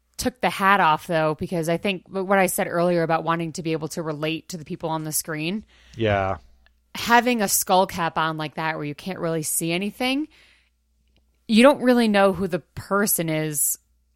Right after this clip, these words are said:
Speaker 1: underneath
Speaker 2: Yeah.
Speaker 1: it.
Speaker 2: Yeah.
Speaker 1: And you don't need to have hair, but having your face half cut off by something,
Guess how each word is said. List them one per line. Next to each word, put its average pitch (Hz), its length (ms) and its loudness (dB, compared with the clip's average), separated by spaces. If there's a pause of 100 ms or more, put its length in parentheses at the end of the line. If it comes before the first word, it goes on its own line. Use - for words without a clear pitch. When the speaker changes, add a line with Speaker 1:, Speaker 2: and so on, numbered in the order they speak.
(680)
Speaker 1:
underneath 175 580 2
Speaker 2:
Yeah. 151 140 -4
Speaker 1:
it. - 140 -8 (600)
Speaker 2:
Yeah. 92 240 -4 (500)
Speaker 1:
And 170 600 4 (540)
you 220 120 8
don't 262 200 10
need 262 200 6
to 196 100 8
have 254 380 8
hair, 170 440 4 (480)
but 202 120 10
having 220 680 8 (680)
your 196 180 10
face 233 480 8
half 254 300 8
cut 262 200 4
off 269 300 6
by 277 140 2
something, 294 480 -2